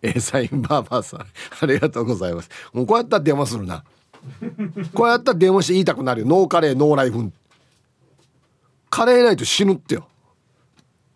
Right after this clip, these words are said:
やばい。今日、今日の分大丈夫ね、カレー。Aサインバーバーさん。<laughs> はい、ありがとうございます。相当好きっていうことが言いたかったわけね。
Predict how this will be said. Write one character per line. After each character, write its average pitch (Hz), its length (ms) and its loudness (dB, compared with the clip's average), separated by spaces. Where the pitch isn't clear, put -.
や 156 120 4
ば 175 140 2
い。 147 60 -12
今 233 120 4
日、 180 120 -12
今 233 100 4
日 226 60 4
の 233 60 4
分 175 120 0
大 151 140 2
丈 151 80 2
夫 151 80 2
ね、 117 80 0
カ 107 140 -2
レ 92 60 -4
ー。 82 100 -8
A 127 120 0
サ 135 120 2
イ - 20 0
ン 120 60 -2
バ 107 100 0
ー - 40 -2
バ 123 120 0
ー - 20 -10
さ 101 120 -2
ん。 - 60 -4
<laughs> - 40 -6
は 139 180 -2
い、 147 120 -6
あ 143 100 -2
り 156 80 2
が 165 100 2
と 147 100 0
う - 40 2
ご 131 60 2
ざ - 0 -
い - 0 -
ま - 60 -8
す。 - 20 -8
相 254 260 4
当 392 160 2
好 453 60 4
き 427 300 -8
っ - 20 -20
て 349 100 2
い 349 40 6
う 240 40 0
こ 220 100 2
と 175 100 0
が 151 60 2
言 156 80 4
い - 20 -4
た 151 80 0
か 143 80 -2
っ - 60 -4
た 139 100 0
わ 120 40 -2
け 120 100 -2
ね。 311 300 2